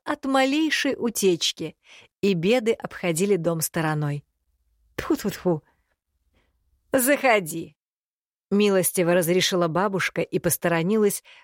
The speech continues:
пропуская Валерию в квартиру. «Обувь сними,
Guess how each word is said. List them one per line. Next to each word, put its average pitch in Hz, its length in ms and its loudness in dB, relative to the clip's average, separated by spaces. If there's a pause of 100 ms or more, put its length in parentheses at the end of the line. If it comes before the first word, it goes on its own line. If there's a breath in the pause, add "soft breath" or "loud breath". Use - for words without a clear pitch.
пропуская 220 540 0
Валерию 175 460 0
в - 100 -10
квартиру. 160 640 -2 (800 loud breath)
«Обувь 220 440 2
сними, 208 680 0